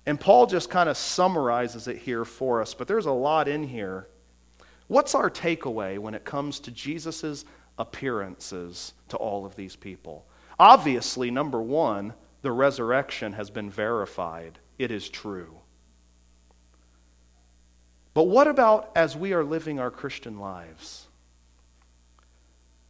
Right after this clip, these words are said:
Well, I'm glad you asked, because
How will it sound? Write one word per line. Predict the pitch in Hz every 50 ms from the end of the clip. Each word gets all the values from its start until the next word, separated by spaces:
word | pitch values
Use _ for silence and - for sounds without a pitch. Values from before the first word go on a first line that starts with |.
| - _ _ -
Well, | 143 156
I'm | 151 143
glad | 127 127 156 180 202 214 185 -
you | 170 160 135 -
asked, | 131 131 127 117 110 107 113 - - - -
because | 120 117 - - 135 127 127 127 123 - - - -